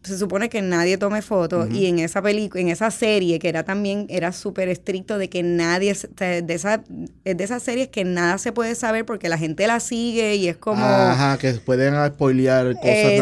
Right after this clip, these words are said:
Speaker 1: Exacto,
Speaker 2: por la
Speaker 1: los
Speaker 2: foto.
Speaker 1: spoilers, bueno,
Speaker 2: En
Speaker 1: pues
Speaker 2: lo
Speaker 1: la
Speaker 2: que
Speaker 1: cosa es
Speaker 2: rebuscan la foto, que le dan zoom y buscan veinte
Speaker 1: Pues,
Speaker 2: cosas.
Speaker 1: nene, pues mira qué pasa, que viene alguien y sube una chava foto en Instagram del, del set de, ¿sabes? Y imagínate lo que se
Speaker 2: Ah,
Speaker 1: formó allí.
Speaker 2: diatre.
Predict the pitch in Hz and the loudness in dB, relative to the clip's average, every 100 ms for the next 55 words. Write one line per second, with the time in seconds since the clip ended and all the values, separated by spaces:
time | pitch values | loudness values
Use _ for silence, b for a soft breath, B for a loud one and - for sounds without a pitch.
0 | - 202 190 180 190 196 - 226 220 226 | 4 4 2 4 4 4 4 4 4 4
1 | 240 - 208 185 180 170 180 180 170 135 | 2 -2 -6 -4 -2 -2 2 2 4 4
2 | 139 147 175 175 - 175 175 147 139 151 | 4 4 4 2 4 2 4 4 4 4
3 | 151 160 156 143 131 135 156 147 147 147 | 2 0 2 2 2 0 -2 -2 0 2
4 | 220 196 - 180 180 170 175 190 190 190 | 4 4 4 2 2 0 2 2 2 2
5 | 190 196 226 269 381 339 - 196 180 180 | 2 2 2 2 0 0 2 2 2 2
6 | 180 220 302 339 320 214 - 180 180 208 | 2 2 2 4 4 2 -2 -2 0 -2
7 | 220 226 208 202 196 196 202 185 185 170 | -2 0 0 0 -2 0 0 -2 -2 -4
8 | - 170 165 160 160 - 175 170 170 175 | -6 -6 -4 -4 -6 -4 -2 0 0 0
9 | 185 165 - - 196 254 233 208 190 - | 0 0 -2 0 2 2 0 -4 -6 -8
10 | _ _ _ _ - 185 170 165 165 170 | _ _ _ _ -8 -4 -2 -2 -2 0
11 | 165 170 165 226 226 180 180 139 170 170 | 0 -2 -2 -4 -6 -8 -6 -4 0 0
12 | 170 165 101 78 | 0 0 -4 -8